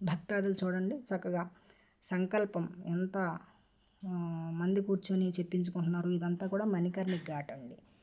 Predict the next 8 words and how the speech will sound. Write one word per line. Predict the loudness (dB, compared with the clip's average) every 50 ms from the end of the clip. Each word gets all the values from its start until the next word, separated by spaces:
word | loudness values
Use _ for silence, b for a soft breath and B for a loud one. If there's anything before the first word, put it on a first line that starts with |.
| b b b b b b 2
ఈ | 4 4 6 4 4 2 -2 -6 -12 _ -8
శివరాత్రి | -2 0 2 2 2 0 0 -2 -4
శుభవేళ | -2 0 2 2 4 4 4 2 2 0
మనందరం | -2 -4 -4 -2 0 0 0 0 0 0 0 0 -2 -2
కూడా | -2 -4 -4 -6 -8 -10 B B B -2
దీన్ని | 0 2 2 2
దర్శించుకుందామని | 0 -2 -4 -4 -2 -2 -2 -2 -2 -2 -2 0 0 0 -2 -2 -4
చెప్పి | -6 -8 -10 -8 -4 -2 -2 -2